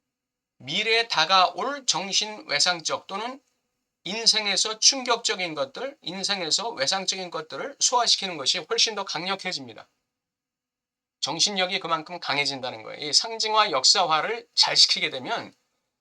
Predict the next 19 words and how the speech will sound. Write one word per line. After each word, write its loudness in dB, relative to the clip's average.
정신력이 4
그만큼 -2
강력해진다는 -4
거예요. -18
그래서 4
말하자면 2
그 -10
강해지는 2
거죠. -6
정신이 -2
강해지는 -4
거예요. -18
예. -12
그래서 -2
정신외상적 -2
핵들을 -6
상징화시키는 0
훈련이 -6
필요해요. -12